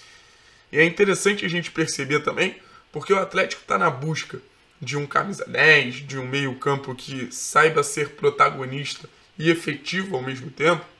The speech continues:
Eu acho que um, as duas coisas estão ligadas, né? Mas, por exemplo, em vários momentos a gente tinha um Jadson protagonista,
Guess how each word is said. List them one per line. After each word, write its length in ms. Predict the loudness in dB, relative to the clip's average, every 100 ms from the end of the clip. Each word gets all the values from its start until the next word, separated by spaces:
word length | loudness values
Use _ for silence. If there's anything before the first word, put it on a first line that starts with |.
| _ _ _ _ _ _ _ _ 2
Eu 100 | 4
acho 200 | 4 0
que 80 |
um, 320 | -2 -2 -8 -2
as 160 | 0 0
duas 380 | -2 -4 -4 4
coisas 260 | 4 4
estão 200 | 0 0
ligadas, 540 | 2 8 8 8 2 -6
né? 140 | -8 -8 _ _ _ -4
Mas, 160 | -4
por 160 | 0 0
exemplo, 320 | 2 -2 -2
em 60 | 2
vários 240 | 2 2
momentos 380 | 0 0 0 -2
a 40 |
gente 280 | -4 -6 -6
tinha 260 | -6 -2 -2
um 100 | 2
Jadson 480 | 6 6 4 -4
protagonista, 760 | -2 0 2 2 0 -6 -8